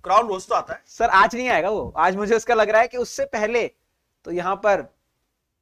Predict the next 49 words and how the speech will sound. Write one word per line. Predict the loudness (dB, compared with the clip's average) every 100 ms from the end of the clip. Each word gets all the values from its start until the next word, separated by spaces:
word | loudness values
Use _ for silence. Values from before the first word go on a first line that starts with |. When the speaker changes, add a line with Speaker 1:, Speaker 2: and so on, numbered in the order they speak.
| -6
Speaker 2:
रोज | -2 0
आएगा | 0 -2
सर। | -6 -12 _ _ _ _
Speaker 1:
रोज? | -8 -4 -2 -4 -18 _ -10
Speaker 2:
रोज | -4 -2
आएगा | 0 -2
सर। | -8
Speaker 1:
Let's | -14 -12 -12 -12
see | -10
सर, | -8
रोज | -4 0
Speaker 2:
चलिए | 2
Speaker 1:
आएगा। | 2 -2
Speaker 2:
सर, | -6 -6
तो |
हम | -4
नेक्स्ट | -2 -2 0
Speaker 1:
टाइगर |
Speaker 2:
क्वेश्चन | -2
पे | -2
Speaker 1:
टाइगर। | -4
Speaker 2:
चलते | -8 _ _ _ _ -2
हैं। | -2
So, | -2 -10 _ _ -4
बहुत | 2 2 0
सर | -4 -2
यहाँ | 0 0
पर | -2
सिर्फ | -2 -4 -2
और | -2
सिर्फ | -2 -6
nine | -4 -4 -2
पॉइंट्स | -4 -4
का | -4
difference | -6 -6 -10
है | -8
first | -6 -6
second | -8 -16 -18
में। | -20 -20 -18
Speaker 1:
Yes। | -18 -8
Speaker 2:
So | -4
this | -4 -4
is | -2
actually | -2 -2 -2 2
very | 4
interesting | 4 0 -6 -4 -4
happening। | -4 -4
Speaker 1:
बिल्कुल। | -10 -2 0
Speaker 2:
ओके, | 2